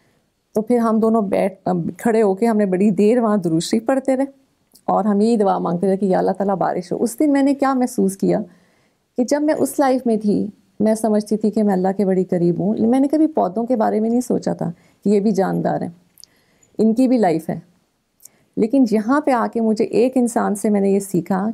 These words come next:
कि बहुत सी चीज़ें जानदार हैं जो हमारे इर्द गिर्द मूव कर रही हैं। तब सब लोग कहते हैं कि मेरी वजह से खान साहब में तब्दीली आई, असल में हम दोनों की वजह से एक दूसरे में तब्दीली आई।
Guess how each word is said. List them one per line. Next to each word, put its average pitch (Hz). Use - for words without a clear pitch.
कि 214
बहुत 196
सी 254
चीज़ें 208
जानदार 185
हैं 196
जो 202
हमारे 190
इर्द 185
गिर्द 185
मूव 180
कर 160
रही -
हैं। 175
तब -
सब 240
लोग 277
कहते 240
हैं 269
कि 262
मेरी 202
वजह 233
से 247
खान 190
साहब 196
में 208
तब्दीली 190
आई, 196
असल 233
में 254
हम 240
दोनों 220
की 269
वजह 220
से 226
एक 196
दूसरे 185
में 185
तब्दीली 160
आई। -